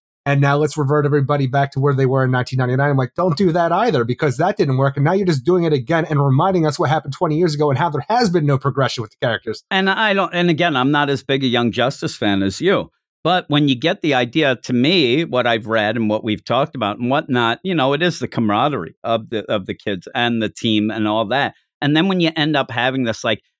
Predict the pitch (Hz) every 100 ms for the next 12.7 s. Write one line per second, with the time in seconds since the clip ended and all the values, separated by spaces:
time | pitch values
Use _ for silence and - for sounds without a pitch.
0 | _ 170 170 151 139 123 165 - 135 131
1 | 127 165 151 - 156 123 104 85 82 113
2 | 104 - 110 101 113 127 120 113 - 113
3 | - - 117 165 226 233 220 214 - 247
4 | 127 165 196 180 190 - 180 190 180 147
5 | _ _ - 175 170 - 170 127 - _
6 | 151 139 139 143 123 143 233 - 113 127
7 | 120 143 151 - 196 196 143 107 _ _
8 | - 175 175 185 180 - 185 202 196 165
9 | 208 269 262 240 208 123 175 160 220 262
10 | - 247 226 _ 160 - - 180 196 190
11 | 147 - 143 113 - 165 160 143 143 113
12 | 135 143 135 - 127 131 -